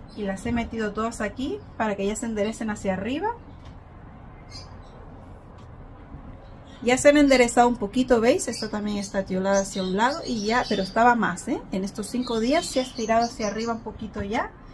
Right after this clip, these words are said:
Está cogiendo ya la forma que yo quiero. Además que, como os comentaba, las Lawis las quiero meter bajo lámparas para que no se me manchen,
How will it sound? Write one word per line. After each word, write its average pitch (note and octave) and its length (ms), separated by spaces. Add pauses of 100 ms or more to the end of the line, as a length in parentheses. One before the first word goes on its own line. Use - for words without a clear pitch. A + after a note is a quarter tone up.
(340)
Está - 240
cogiendo G#3 500
ya G3+ 180
la F#3+ 120
forma A3+ 480
que F#3 160
yo F#3+ 220
quiero. D4 400 (400)
Además A#3 400
que, C4+ 100
como A#3+ 180
os A3+ 80
comentaba, A3+ 600
las G3 280
Lawis A#3+ 520
las G3 280
quiero A3 220
meter G3 340
bajo F3+ 280
lámparas D4 800 (800)
para A#3 220
que G#3+ 100
no G#3 100
se A3 160
me A3 140
manchen, F3 540